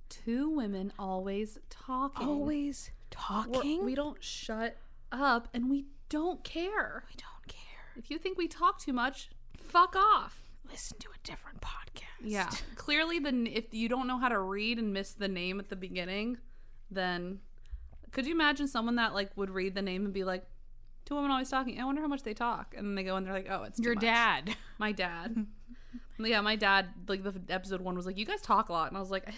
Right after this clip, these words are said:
Speaker 1: think you're missing the concept." <laughs>
Speaker 2: Hey, Dad.
Speaker 1: I think you
Speaker 2: No.
Speaker 1: missed the point.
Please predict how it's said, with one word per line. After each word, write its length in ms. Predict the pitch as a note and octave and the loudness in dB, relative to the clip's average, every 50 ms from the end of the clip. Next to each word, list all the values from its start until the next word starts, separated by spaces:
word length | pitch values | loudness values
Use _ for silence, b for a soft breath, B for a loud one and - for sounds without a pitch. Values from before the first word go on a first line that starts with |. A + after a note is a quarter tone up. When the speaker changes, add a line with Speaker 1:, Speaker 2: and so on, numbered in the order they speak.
| - - - | -10 -12 -10
Speaker 1:
think 220 | - B3+ A#3+ A#3 - | -8 -6 -6 -6 -4
you're 120 | D4 C#4+ | -2 0
missing 380 | B3 B3 A#3+ - - B3 A#3 G#3+ | 0 0 0 0 0 0 2 2
the 120 | G3+ F#3+ - - - - | 0 -2 -4 -8 -12 -12
concept." 840 | - - - G#3 G3 F#3 F#3 F3 - - - B2+ - - - - D#4 C#4 - | -10 -8 -4 0 0 0 0 0 -4 -8 -8 -8 -10 -8 -2 0 2 6 10
<laughs> 140 | G#4 E4 - | 10 10 10
Speaker 2:
Hey, 180 | - C4+ F4+ F4 | 10 10 8 8
Dad. 580 | A3 A3 F#3 E3+ F3 F3 F#3 G#3 A3+ A3+ F4+ F4 - F#4+ F#4 - - | 8 8 8 8 8 10 10 8 8 6 4 2 2 2 0 2 2
Speaker 1:
I 80 | F#4 | 2
think 400 | F#4 F#4 - F4+ D#4 C#4+ - - | 2 4 4 0 0 0 -2 -2
you 80 | C#4+ B3+ | 0 4
Speaker 2:
No. 340 | G#3+ G#3+ G#3 G3+ F3+ E3 E3 | 6 8 8 10 8 8 8
Speaker 1:
missed 220 | C4 C4 - - | 6 4 4 2
the 100 | - G#3+ | 0 -2
point. 680 | - - A3+ - - G3 - - A3 - - - - | -2 -2 -4 -4 -4 -6 -6 -6 -8 -8 -8 -12 -14